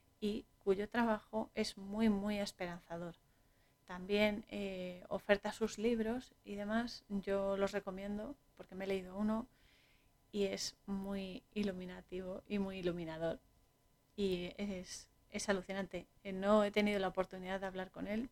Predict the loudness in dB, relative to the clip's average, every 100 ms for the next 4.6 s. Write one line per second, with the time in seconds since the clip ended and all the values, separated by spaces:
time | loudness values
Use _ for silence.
0 | _ -4 -4 -4 -10 -14 _ _ _ _
1 | _ _ _ _ -12 -8 -4 2 2 2
2 | 0 4 4 4 0 -4 -10 -8 -2 0
3 | 0 0 -2 2 4 4 4 -4 -6 -8
4 | -12 -8 -8 -8 -10